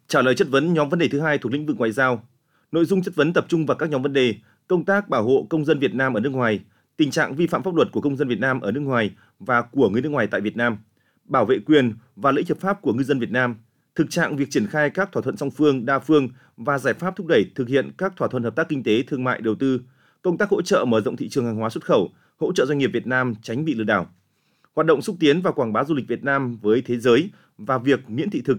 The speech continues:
nhập cảnh cho công dân các nước vào Việt Nam để phát triển du lịch, công tác quản lý, sắp xếp, kiện toàn, nâng cao trình độ, năng lực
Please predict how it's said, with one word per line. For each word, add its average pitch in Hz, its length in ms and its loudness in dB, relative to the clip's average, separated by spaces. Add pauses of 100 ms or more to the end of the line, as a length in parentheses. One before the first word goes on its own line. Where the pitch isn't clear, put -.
nhập 123 180 -4
cảnh 107 240 0
cho 131 80 -6
công 135 180 -4
dân 127 200 -2
các 175 160 -6
nước 190 260 2
vào 107 140 -2
Việt 101 160 -4
Nam 123 240 0 (260)
để 110 180 2
phát 175 160 -4
triển - 140 0
du 117 80 0
lịch, 120 140 2 (480)
công 170 140 -2
tác 214 120 0
quản 131 140 0
lý, 113 160 2
sắp 196 180 -4
xếp, 208 280 2
kiện - 180 0
toàn, 123 300 0
nâng 151 160 0
cao 156 160 -2
trình 123 140 -4
độ, 127 180 2
năng 143 180 0
lực 135 120 2